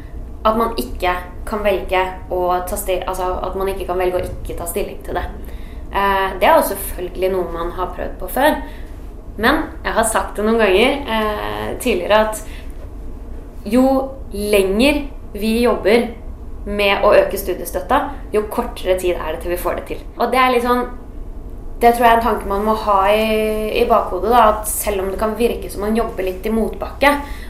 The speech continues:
og man jobber mot noe som, som man ikke blir hørt på, så blir også presset større når man gang på gang sier at dette er ikke bra nok, dette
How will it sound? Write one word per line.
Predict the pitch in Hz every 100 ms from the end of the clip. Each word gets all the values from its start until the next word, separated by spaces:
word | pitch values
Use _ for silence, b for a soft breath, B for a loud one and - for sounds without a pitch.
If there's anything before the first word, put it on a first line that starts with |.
| -
og |
man | 214 226
jobber | 226 175 180
mot | 202
noe | 220 185 180
som, | 196 190 196 B B
som | - 220
man | 214
ikke | - - -
blir | 208 208
hørt | 175 - 247
på, | 262 B B B
så | - - - 220 220 -
blir | 208 208 240 302 -
også | 208 - - 226 226 226 - - -
presset | - - - 226
større | 240 - - 190 226 262 262 B B B B - -
når | 214 220
man | 220 240 -
gang | 202 226 254
på | 254 226
gang | 196 220
sier | - 214 180
at | 190
dette | 214 214 233 -
er | 165 151 - 170
ikke | 240 233
bra | 185 185
nok, | 247 240
dette | 220